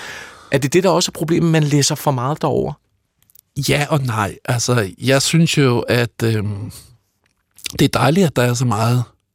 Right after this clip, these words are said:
Speaker 2: skærpet fokus omkring, hvad lyden kan. Men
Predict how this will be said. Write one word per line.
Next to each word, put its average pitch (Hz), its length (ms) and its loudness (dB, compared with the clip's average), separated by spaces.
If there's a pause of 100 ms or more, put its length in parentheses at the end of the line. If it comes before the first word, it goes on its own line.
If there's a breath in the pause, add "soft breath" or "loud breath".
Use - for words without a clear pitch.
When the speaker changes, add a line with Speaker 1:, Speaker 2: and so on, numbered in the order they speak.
(100)
Speaker 2:
skærpet 123 440 0
fokus 131 380 -2
omkring, 123 320 0
hvad 120 120 0
lyden 120 300 -2
kan. 110 300 -2 (840 loud breath)
Men 120 440 2